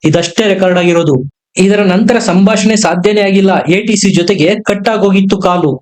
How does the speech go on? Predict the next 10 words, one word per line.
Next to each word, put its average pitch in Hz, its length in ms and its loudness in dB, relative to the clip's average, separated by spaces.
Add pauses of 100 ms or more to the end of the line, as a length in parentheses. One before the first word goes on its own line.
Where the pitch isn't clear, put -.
(120)
ಅಲರ್ಟ್ 226 400 0
ಸಿಚುವೇಶನ್ 202 560 0
ನಲ್ಲಿ 185 380 2 (200)
ಪೈಲಟ್ 220 380 0
ಗಳಿಂದ 208 240 2
ಇನ್ನೇನು 185 520 2
ಮಾಡೋದಕ್ಕೆ 208 420 2
ಸಾಧ್ಯ 196 320 0
ಇಲ್ಲ. 202 200 2 (340)
ನಮ್ಮನ್ನ 202 380 0